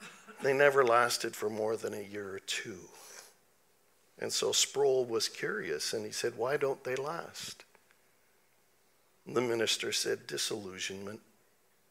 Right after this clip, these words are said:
And so they came out of seminary to this ghetto. They wanted to labor for Christ where people were hurting, but soon they were so depressed.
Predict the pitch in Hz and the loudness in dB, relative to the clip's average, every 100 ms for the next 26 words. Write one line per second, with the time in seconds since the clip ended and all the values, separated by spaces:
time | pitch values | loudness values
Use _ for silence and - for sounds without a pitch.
0 | _ _ _ _ _ _ _ _ _ _ | _ _ _ _ _ _ _ _ _ _
1 | _ _ _ - - _ - - - - | _ _ _ -20 -20 _ -6 -6 -8 -16
2 | - - 139 - 165 151 147 - 196 233 | -16 -6 4 6 8 8 6 6 6 6
3 | 233 208 - 170 175 170 165 160 - 160 | 8 8 8 8 10 12 12 12 8 6
4 | 156 143 - 139 127 127 135 127 123 127 | 8 8 8 10 12 12 10 8 6 8
5 | 156 180 - 151 160 156 160 139 151 147 | 8 8 6 6 6 4 0 0 0 0
6 | - 120 120 - 123 117 - 147 - 143 | 6 6 6 2 2 -2 -2 -8 -2 0
7 | 143 131 - 110 110 107 117 113 - 156 | 2 0 0 0 0 -2 0 2 2 4
8 | 147 143 113 - _ _ _ _ _ _ | 2 0 -4 -14 _ _ _ _ _ _
9 | _ _ _ - 110 104 - - 127 113 | _ _ _ -8 -6 -4 0 0 0 -2
10 | - - - - - - - | -6 -8 -8 -8 -8 -10 -12